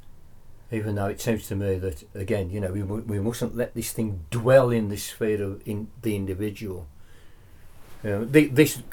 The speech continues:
quickly boils down into, into the, the hypothesis that if you, if,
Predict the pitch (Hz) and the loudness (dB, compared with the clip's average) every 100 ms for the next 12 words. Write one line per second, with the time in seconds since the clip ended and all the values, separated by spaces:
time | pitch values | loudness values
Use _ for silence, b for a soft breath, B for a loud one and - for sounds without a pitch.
0 | - - 151 143 131 123 123 110 117 110 | -14 2 2 6 6 10 10 10 6 4
1 | 107 101 110 107 - 104 - 101 104 101 | 2 0 -2 -2 0 -2 -2 -2 -2 -2
2 | - 107 104 107 113 104 - - 95 - | -2 2 4 2 0 -2 -4 -6 -2 2
3 | 104 101 120 110 - B B B 131 | 2 4 4 2 2 B B B 2